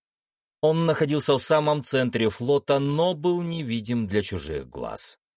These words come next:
Никто не знал о том, что их адмирал плывет вместе с ними.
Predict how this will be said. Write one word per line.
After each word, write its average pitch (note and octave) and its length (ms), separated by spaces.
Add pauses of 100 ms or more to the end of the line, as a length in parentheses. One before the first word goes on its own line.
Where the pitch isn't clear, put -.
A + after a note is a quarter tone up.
(420)
Никто F#3+ 400
не E2 140
знал D#2 240
о D#2+ 80
том, E3 240
что F3+ 240
их F3+ 260
адмирал C#3+ 720
плывет G#2 460
вместе D#2+ 500
с - 120
ними. A1+ 440